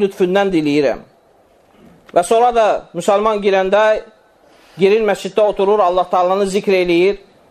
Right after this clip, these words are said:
və namazı gözləyir və bu da Peyğəmbər sallallahu əleyhi və səlləm bunu ribat adlandırıb, yəni keşikdə durmaq kimi adlandırır. Necə ki, insan öz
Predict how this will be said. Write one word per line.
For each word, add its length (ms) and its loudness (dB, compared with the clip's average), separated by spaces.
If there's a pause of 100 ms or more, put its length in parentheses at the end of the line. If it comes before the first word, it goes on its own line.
(160)
və 120 2
namazı 340 0
gözləyir 680 0
və 160 0
bu 140 0
da 120 2
Peyğəmbər 380 0
sallallahu 160 -6
əleyhi 0 -
və 80 2
səlləm 180 -2
bunu 480 -2
ribat 320 0
adlandırıb, 500 -4
yəni 220 -2
keşikdə 480 -2
durmaq 380 -2
kimi 180 -6
adlandırır. 540 -6 (600)
Necə 240 0
ki, 80 -2
insan 420 0 (720)
öz 340 0